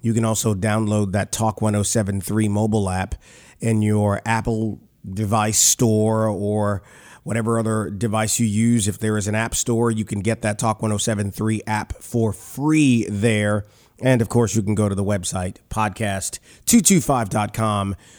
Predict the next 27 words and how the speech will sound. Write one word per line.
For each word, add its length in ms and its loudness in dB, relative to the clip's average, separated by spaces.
to 120 -2
follow 340 2
the 100 0
show. 560 2
And 440 -2
we 220 -4
always 680 0
enjoy 340 -2
hearing 300 -2
back 260 -4
from 160 -4
you 140 -2
guys. 580 -4
And, 320 -6
uh, 300 -4
we 100 -2
got 140 4
a 40 0
good 140 4
one 120 2
for 200 0
you 80 2
today. 380 -2
Julio 380 4
Malera 560 0
is 340 0
the 260 0